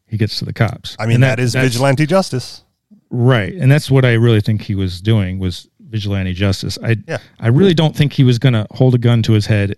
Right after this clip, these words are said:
Speaker 1: until the cops get there. I mean,
Speaker 2: Oh, yeah.
Speaker 1: how
Speaker 2: No, not a
Speaker 1: crazy would
Speaker 2: chance.
Speaker 1: that be?
Speaker 2: No.
Speaker 1: Okay, so this guy doesn't trust the cops, and he's going to hold this guy at gunpoint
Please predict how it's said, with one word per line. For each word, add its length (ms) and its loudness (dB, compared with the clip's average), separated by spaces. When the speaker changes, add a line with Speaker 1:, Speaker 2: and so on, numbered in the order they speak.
Speaker 1:
until 300 0
the 100 0
cops 320 -4
get 280 -4
there. 140 -8
I 40 0
mean, 160 2
Speaker 2:
Oh, 100 2
yeah. 140 2
Speaker 1:
how 80 2
Speaker 2:
No, 120 4
not 140 -2
a 20 2
Speaker 1:
crazy 220 2
would 160 4
Speaker 2:
chance. 0 -
Speaker 1:
that 180 0
be? 160 -6
Speaker 2:
No. 60 0
Speaker 1:
Okay, 180 0
so 120 2
this 200 2
guy 260 0
doesn't 480 0
trust 320 -2
the 100 0
cops, 600 -6
and 120 2
he's 220 6
going 300 4
to 460 2
hold 280 0
this 180 2
guy 520 2
at 180 0
gunpoint 680 2